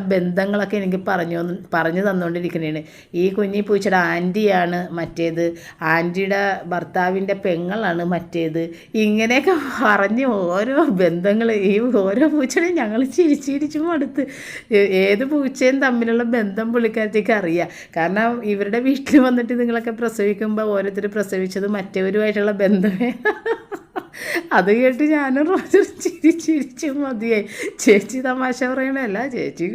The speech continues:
ശരിക്കുള്ള കാര്യം പറഞ്ഞേ. പക്ഷേ ഈ പൂച്ചകൾ തമ്മിലുള്ള ബന്ധങ്ങൾ കേട്ടിട്ട് കുറേ ചിരിച്ച്, എനിക്കിത് പറയുമ്പോഴും ചിരി തന്നെയാണ്. അങ്ങനെ ആൻറ്റി പൂച്ചനെ, അമ്മ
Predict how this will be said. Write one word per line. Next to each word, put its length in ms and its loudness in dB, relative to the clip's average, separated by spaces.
ശരിക്കുള്ള 480 -2
കാര്യം 300 0
പറഞ്ഞേ. 200 -2
പക്ഷേ 340 0
ഈ 140 2
പൂച്ചകൾ 640 -2
തമ്മിലുള്ള 640 2
ബന്ധങ്ങൾ 720 0
കേട്ടിട്ട് 480 -4
കുറേ 420 -2
ചിരിച്ച്, 480 -6
എനിക്കിത് 400 0
പറയുമ്പോഴും 680 0
ചിരി 220 0
തന്നെയാണ്. 420 0
അങ്ങനെ 440 0
ആൻറ്റി 320 0
പൂച്ചനെ, 500 0
അമ്മ 260 0